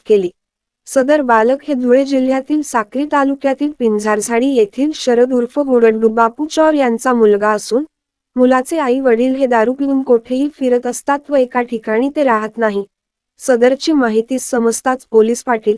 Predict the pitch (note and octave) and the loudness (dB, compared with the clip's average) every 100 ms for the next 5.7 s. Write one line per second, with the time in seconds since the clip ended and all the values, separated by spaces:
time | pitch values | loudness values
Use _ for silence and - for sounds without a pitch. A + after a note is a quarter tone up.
0 | _ _ _ _ - - B3+ A#3+ D4+ D#4+ | _ _ _ _ -12 0 2 2 0 -2
1 | - C4+ A3 G#3 A#3 - C4+ C#4 A#3+ B3+ | -2 -2 -2 0 -2 -2 -4 -2 -2 0
2 | C4+ C4 B3 B3 A#3+ A#3+ A3+ A3+ C#4 B3+ | -2 -2 -2 0 0 -2 -2 0 2 2
3 | G#3 A#3+ - C4+ B3+ C4+ B3+ B3 C#4 C4+ | 2 0 -2 0 0 2 0 -2 -2 0
4 | A#3+ A3+ A3+ A#3 A#3+ A#3 C#4+ D4+ D#4 D#4 | 4 2 2 0 0 -2 -4 -2 0 2
5 | C4+ A3 A3+ G#3+ - A#3 | 0 0 -2 -4 -2 -2